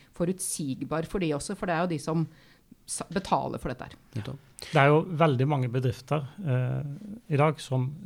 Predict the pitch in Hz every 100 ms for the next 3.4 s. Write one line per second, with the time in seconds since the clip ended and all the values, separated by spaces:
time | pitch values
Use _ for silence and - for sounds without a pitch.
0 | 165 131 139 - 113 104 123 - - 110
1 | 113 131 131 117 123 123 107 110 143 165
2 | 131 113 143 165 135 107 190 - - -
3 | 139 - - 120